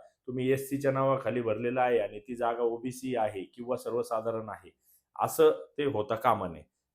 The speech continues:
तसं शक्यतो कोणी या विषयात चुकत नाही. अर्जदार व्यक्तीने अनामत रक्कम नियमानुसार भरलेली आहे का, असल्यास पावती क्रमांक, दिनांक आणि त्याची जी रक्कम आहे ती अनामत रकमेची, तीही या ठिकाणी गरजेची आहे.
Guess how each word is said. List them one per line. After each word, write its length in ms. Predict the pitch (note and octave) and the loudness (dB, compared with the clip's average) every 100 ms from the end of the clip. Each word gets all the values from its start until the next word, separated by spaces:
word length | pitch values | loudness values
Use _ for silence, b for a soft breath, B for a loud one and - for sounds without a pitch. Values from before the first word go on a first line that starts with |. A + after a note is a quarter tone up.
| A#2 | -4
तसं 160 | A#2 | -2
शक्यतो 520 | C#3 A#2+ - C3+ C#3 C#3 | -4 -4 -2 0 0 -2
कोणी 360 | - C3 C3 | -2 -2 2
या 100 | A#2 | 4
विषयात 300 | B2+ C3 A#2 | 2 0 -4
चुकत 380 | - B2 A#2 F#2 | -4 -4 -4 -4
नाही. 180 | F2 - _ _ - | -12 -18 _ _ -6
अर्जदार 400 | A2 C3+ C#3 C#3 | -2 2 2 2
व्यक्तीने 420 | C3+ C#3 C#3+ C#3 | 2 0 -2 0
अनामत 360 | B2+ C3+ C#3 C3+ | 0 0 0 -2
रक्कम 340 | C3+ C3+ C3+ | -4 -6 -4
नियमानुसार 600 | C3 C3 C3 C3 C3 B2 | -4 -2 -4 -6 -6 -8
भरलेली 380 | A#2+ G#2 A2 B2 | -8 -10 -6 0
आहे 260 | A2 A2 A#2 | 0 0 -6
का, 160 | E2 - B B B G2 | -12 -16 B B B -4
असल्यास 340 | A2 C3+ C3 | 0 0 0
पावती 340 | - A#2+ B2 C#3 | 2 0 0 -2
क्रमांक, 440 | C3+ C3 C3 C#3 | 0 0 -2 -4
दिनांक 560 | C3+ C3 B2 G2+ - - _ _ _ - | -2 -2 -2 -4 -10 -20 _ _ _ -6
आणि 360 | G2+ A#2 C#3 C#3 | -4 -2 -2 -4
त्याची 240 | A#2 C#3 | -4 -4
जी 140 | C#3+ | 0
रक्कम 380 | C#3 C#3 D3 C3+ | 0 -2 -4 -4
आहे 160 | G#2+ G#2 | -4 -4
ती 140 | F#2+ | -4
अनामत 300 | F#2+ G#2 G#2+ G2+ | -6 -4 -4 -6
रकमेची, 460 | F#2 F#2+ F2+ - F2 _ _ - | -10 -12 -14 -14 -20 _ _ -4
तीही 260 | C#3 C#3 C3+ | 0 2 2
या 60 | |
ठिकाणी 380 | B2+ A2+ G2+ B2+ | 2 -2 -4 0
गरजेची 420 | B2+ G2+ F#2+ F#2+ | -2 -2 -6 -8
आहे. 120 | D#2 | -10